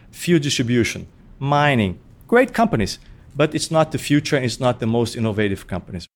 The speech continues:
So I would say that in Brazil and probably most emerging markets, going local makes a big difference.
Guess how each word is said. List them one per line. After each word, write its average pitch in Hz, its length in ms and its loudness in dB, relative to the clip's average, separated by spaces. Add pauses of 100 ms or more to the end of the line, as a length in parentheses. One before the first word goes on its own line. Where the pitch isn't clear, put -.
(320)
So 135 480 2 (320)
I 131 40 4
would 139 160 -2 (100)
say 151 160 2
that 123 420 4 (260)
in 156 360 0 (100)
Brazil 120 500 2
and 120 140 -4
probably 160 280 0
most 127 320 2
emerging 113 320 -2
markets, 120 520 -4 (220)
going 139 360 0
local 127 480 0
makes 117 300 -2
a 117 40 -6
big 120 260 -4
difference. 165 480 -4